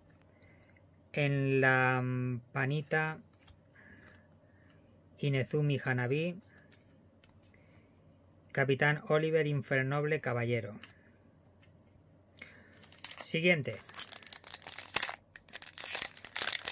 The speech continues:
No puede ser que, que en un sobre te salga esa porquería que me ha salido en el anterior, en, en, en, en el, en el último. Es que ha sido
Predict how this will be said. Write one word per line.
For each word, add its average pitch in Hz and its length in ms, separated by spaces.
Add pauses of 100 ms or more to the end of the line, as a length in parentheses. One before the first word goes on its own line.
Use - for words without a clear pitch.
No 139 80
puede 151 200
ser 143 220
que, 160 160 (160)
que 147 200 (120)
en 135 180
un 151 60
sobre 165 560 (160)
te 127 80
salga 131 340
esa 147 200
porquería 131 460
que 156 80
me 120 80
ha - 40
salido 120 320
en 160 80
el 147 60
anterior, 117 600
en, 113 180
en, 123 300
en, 120 140
en 127 280
el, 120 180 (100)
en 131 140
el 110 120
último. 127 320
Es 107 80
que - 100
ha - 20
sido 139 340